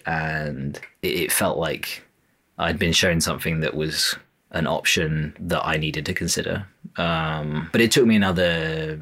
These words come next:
at least year after that to really, like, reconcile myself with it.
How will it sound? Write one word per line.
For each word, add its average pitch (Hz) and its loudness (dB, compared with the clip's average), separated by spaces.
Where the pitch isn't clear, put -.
at 76 -6
least - -2
year 78 2
after - 0
that - -2
to - -2
really, 78 -2
like, 92 2
reconcile 90 4
myself 82 -2
with 76 -2
it. - 0